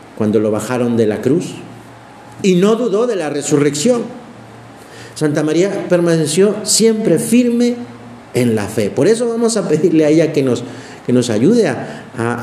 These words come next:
a, a confiar en el Señor y que podemos encontrar al Señor en nuestra actividad profesional, en nuestro trabajo. Madre nuestra, ruega a tu Hijo para que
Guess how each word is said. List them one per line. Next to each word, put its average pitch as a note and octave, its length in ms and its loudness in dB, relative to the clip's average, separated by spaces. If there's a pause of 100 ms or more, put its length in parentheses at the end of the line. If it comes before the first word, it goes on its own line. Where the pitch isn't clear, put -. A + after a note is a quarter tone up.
(140)
a, A#2+ 320 -4
a - 80 -8
confiar C#3 380 0
en G#3+ 100 2
el F#3 100 2
Señor G#2+ 460 0 (760)
y E3+ 200 2
que E3+ 120 4
podemos G3 600 2
encontrar D#3 480 0
al D3 160 2
Señor C3+ 420 0 (160)
en C#3 140 2
nuestra C3 320 0
actividad A#2+ 420 2
profesional, G#2+ 760 0 (360)
en B2+ 100 4
nuestro B2+ 220 2
trabajo. G#2 580 0 (2750)
Madre C#3+ 300 2
nuestra, B2 380 0
ruega F3+ 240 2
a F#3+ 60 -6
tu D3 120 4
Hijo C#3+ 300 2
para A#2 260 -2
que A2+ 260 0